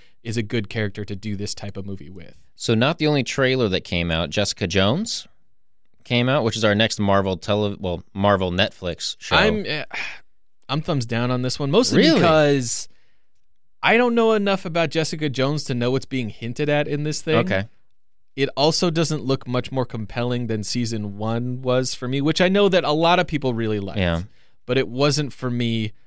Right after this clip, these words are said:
Speaker 1: mostly because of the pace.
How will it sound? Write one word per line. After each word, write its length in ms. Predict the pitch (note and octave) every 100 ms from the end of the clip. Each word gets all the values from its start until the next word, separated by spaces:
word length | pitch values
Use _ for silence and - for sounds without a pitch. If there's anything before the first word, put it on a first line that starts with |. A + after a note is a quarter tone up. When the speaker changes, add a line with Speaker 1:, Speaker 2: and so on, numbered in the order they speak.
| - -
Speaker 1:
mostly 480 | A#2 B2+ C#3 -
because 440 | A#2+ A#2+ - A#2 A2+
of 140 | G2+
the 360 | G2+ G2+ G2+ F#2+ -
pace. 640 | - - G#2 - - -